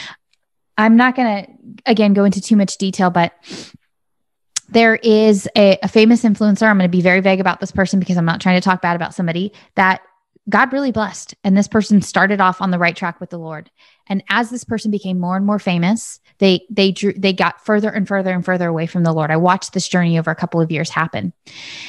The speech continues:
And I was so excited to see this person bringing the, the truth into the world. And then slowly, as this person got more and more famous, they got further and further and further away from God's truth and eventually abandoned God altogether and made some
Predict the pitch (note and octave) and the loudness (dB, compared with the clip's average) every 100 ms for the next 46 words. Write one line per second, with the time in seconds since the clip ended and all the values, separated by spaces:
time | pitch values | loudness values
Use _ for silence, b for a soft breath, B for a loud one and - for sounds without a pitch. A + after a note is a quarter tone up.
0 | B - G#3+ G#3 - B3+ - A#3+ A#3+ G3+ | B 0 0 0 -2 -4 -2 0 0 0
1 | F#3+ - C4 A3 G3 - A3+ A3 G#3 F#3+ | -4 0 2 2 0 0 2 2 4 4
2 | G#3 G#3+ G#3+ G3+ F#3+ - G3+ F#3 - C4 | 4 4 4 4 2 0 -2 -2 0 4
3 | C4 A3 - G#3 G3+ G3+ F#3 G#3+ F#3+ F3+ | 4 4 2 2 4 2 2 4 4 2
4 | G3+ F#3+ F#3 - - A#3+ B3+ B3+ G#3+ G3+ | 2 2 2 0 2 2 4 2 0 -2
5 | - G3+ F#3+ - F3+ G3 A3 A3+ G3+ F#3+ | -4 0 0 0 2 4 4 2 2 0
6 | G#3+ G#3 F3+ - - G#3 G#3 G3+ F3+ G3 | 0 -2 -8 -10 -6 -2 0 -2 -2 -2
7 | F#3 F#3 F#3 - F3+ F3 F3+ E3+ E3 E3+ | -2 -2 -4 -4 -4 -2 -2 -2 -2 -2
8 | E3 D#3+ - - - - _ B B B | -4 -4 -8 -12 -12 -12 _ B B B
9 | G3+ G#3 G#3 G#3 A3 G3+ F#3+ F#3 F3 F3+ | 4 6 4 2 -2 -4 -2 0 2 4
10 | F3+ E3 E3 E3+ - E3+ D#3+ E3 E3 F3+ | 4 2 0 -2 -6 -12 -8 -8 -8 -8
11 | E3+ E3+ F3 F3 D#3+ | -6 -6 -8 -8 -8